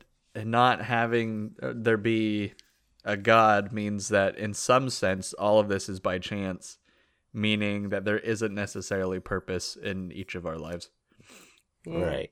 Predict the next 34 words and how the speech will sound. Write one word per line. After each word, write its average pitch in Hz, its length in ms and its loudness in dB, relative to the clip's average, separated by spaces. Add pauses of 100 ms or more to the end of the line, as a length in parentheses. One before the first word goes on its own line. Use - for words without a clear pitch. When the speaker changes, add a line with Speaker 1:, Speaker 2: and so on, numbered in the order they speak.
Speaker 1:
And 101 120 -6
that's 120 180 2
pretty 143 180 6
Speaker 3:
It's 165 60 6
like 185 220 10
when 156 120 10
Speaker 1:
scary. 139 180 10
Speaker 3:
I, 123 80 0 (960)
the 127 100 4
first 143 380 8
time 131 260 6
I 110 60 8
usually 110 460 4
bring 101 260 6
up 95 180 2 (220)
how 104 200 8
there, 95 260 4 (100)
how 104 200 6
I 92 120 6
believe 95 280 6
there's 92 200 2
no 92 180 -2
free 90 280 -2
will 104 340 8
to - 180 -10
someone, 92 560 2 (540)
if 104 120 0
they've 131 240 10
never 123 320 10
heard 110 240 6
someone 101 440 2
say 101 280 2
that 117 240 4
before, 147 580 6